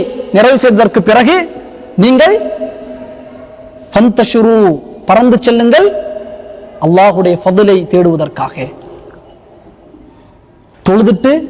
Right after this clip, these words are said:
உங்களுடைய பொருளாதாரத்தை தேடுங்கள். நீ தொழாம நீ என்ன பொருளாதாரம் தேடினாலும் அது எந்த பரக்கத்தும் இருக்காது.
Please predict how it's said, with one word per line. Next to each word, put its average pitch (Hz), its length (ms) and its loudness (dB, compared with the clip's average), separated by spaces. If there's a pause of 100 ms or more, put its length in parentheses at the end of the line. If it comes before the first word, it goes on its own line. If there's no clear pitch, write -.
(1080)
உங்களுடைய 170 340 2 (100)
பொருளாதாரத்தை 180 580 2
தேடுங்கள். 139 440 -4 (2250)
நீ 170 80 0 (160)
தொழாம 247 460 4
நீ 220 140 2
என்ன 247 120 4 (120)
பொருளாதாரம் 233 540 4
தேடினாலும் 220 520 4 (320)
அது 175 160 0 (120)
எந்த 220 160 2 (100)
பரக்கத்தும் 196 460 0
இருக்காது. 127 240 -8